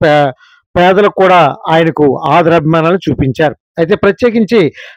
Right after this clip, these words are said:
నవజాత శిశువుల సంరక్షణ కేంద్రాన్ని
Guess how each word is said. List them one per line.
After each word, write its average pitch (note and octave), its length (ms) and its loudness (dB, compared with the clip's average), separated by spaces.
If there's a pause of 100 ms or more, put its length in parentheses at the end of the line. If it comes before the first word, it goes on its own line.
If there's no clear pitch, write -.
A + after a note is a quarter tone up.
(220)
నవజాత G#3 720 2
శిశువుల F#3+ 500 0
సంరక్షణ E3+ 680 0
కేంద్రాన్ని D#3+ 760 0